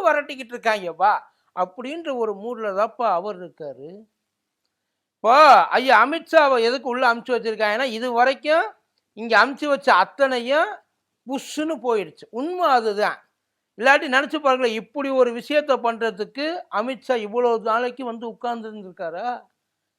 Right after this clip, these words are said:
ஏன் இன்னைக்கு வந்திருக்காரு? ஒண்ணும் கிடையாது. இருபத்தி ரெண்டாம் தேதி ஏதாச்சும் ஒரு சம்பவம்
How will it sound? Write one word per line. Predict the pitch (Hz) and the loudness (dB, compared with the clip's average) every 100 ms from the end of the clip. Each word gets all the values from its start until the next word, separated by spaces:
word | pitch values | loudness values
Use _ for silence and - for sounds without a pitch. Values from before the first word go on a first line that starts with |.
| _ - | _ -6
ஏன் | 262 330 | -4 -2
இன்னைக்கு | 262 226 202 202 | -6 -12 -14 -10
வந்திருக்காரு? | 202 185 165 139 117 _ _ _ _ _ _ _ _ | -10 -10 -10 -10 -14 _ _ _ _ _ _ _ _
ஒண்ணும் | 165 233 294 269 | -6 -4 -4 -4
கிடையாது. | 214 190 170 | -2 -2 -4
இருபத்தி | 170 220 269 285 285 269 | -6 -6 0 -2 -2 -2
ரெண்டாம் | 254 226 226 202 180 | -2 0 0 2 -2
தேதி | 170 185 190 277 190 | -4 -8 -8 -10 -4
ஏதாச்சும் | 190 196 196 190 208 269 269 269 269 | 0 4 2 4 4 2 0 -12 -8
ஒரு | 202 214 269 | -4 -4 -6
சம்பவம் | - 208 196 254 247 226 302 | -6 -4 -4 -4 -4 0 -2